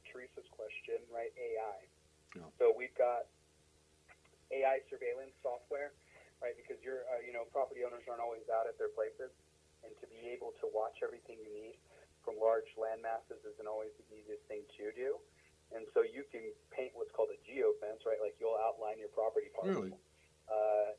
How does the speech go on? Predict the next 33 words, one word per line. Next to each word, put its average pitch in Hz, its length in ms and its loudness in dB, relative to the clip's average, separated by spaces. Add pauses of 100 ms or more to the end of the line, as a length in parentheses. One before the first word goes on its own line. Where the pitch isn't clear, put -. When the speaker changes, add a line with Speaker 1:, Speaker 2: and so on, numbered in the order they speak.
(120)
Speaker 1:
and 117 240 2 (160)
anything 131 640 0
that 113 400 2 (160)
you, 113 560 -10 (400)
that 117 160 6
would 110 160 0
trip - 320 4 (240)
that, 113 320 4 (240)
like, 107 320 -4
uh, 104 400 2
invisible 110 640 -2
fence, 139 320 -8
if - 160 -14
you - 160 -20
will, 95 240 -8 (480)
uh, 101 240 -2
the - 160 -2
camera 117 320 4
would 110 160 2
instantaneously, 107 1040 -6
you 104 160 -14
know, 104 160 -12
start 104 160 0
recording, 104 480 4
right? 107 320 2 (360)
Or 113 200 8
it 107 160 -2
could 123 120 -4 (120)
see 131 320 -20
different 120 320 -4
types 107 320 -2
of, 101 240 0 (240)
of 104 160 0